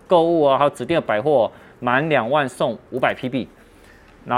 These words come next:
后宝雅呢也有十五趴，哦，许-，呃，可是呢，但他有说许多的通路哦，都是要登录跟限量，所以大家还是要特别注意一下。悠游付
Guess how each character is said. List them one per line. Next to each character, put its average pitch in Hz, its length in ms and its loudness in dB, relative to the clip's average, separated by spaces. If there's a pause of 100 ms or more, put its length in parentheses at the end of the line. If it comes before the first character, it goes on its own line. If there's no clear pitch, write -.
后 147 140 2
宝 143 260 2
雅 123 220 0
呢 104 160 -8
也 117 60 -8
有 110 100 -4
十 - 160 -12
五 104 100 -8
趴， 95 240 -14
哦， 131 120 -4
许-， 143 260 -8
呃， 127 140 -10
可 156 120 -4
是 220 200 0
呢， 170 280 2 (540)
但 214 240 0
他 202 160 2
有 160 140 0
说 147 200 -2
许 123 220 -6
多 180 280 0
的 185 180 -2
通 175 340 -4
路 143 180 -2
哦， 92 220 -2 (400)
都 151 140 -2
是 156 160 -4
要 139 100 2
登 131 240 -6
录 113 140 -6
跟 113 160 -10
限 95 320 -10
量， 95 180 -8
所 - 100 -10
以 98 60 -6
大 123 100 -4
家 120 160 -2
还 107 140 -8
是 117 100 -6
要 113 60 0
特 113 160 -8
别 92 160 -6
注 95 180 -8
意 82 40 -10
一 - 40 -14
下。 - 220 -8 (240)
悠 240 100 6
游 233 140 6
付 - 260 2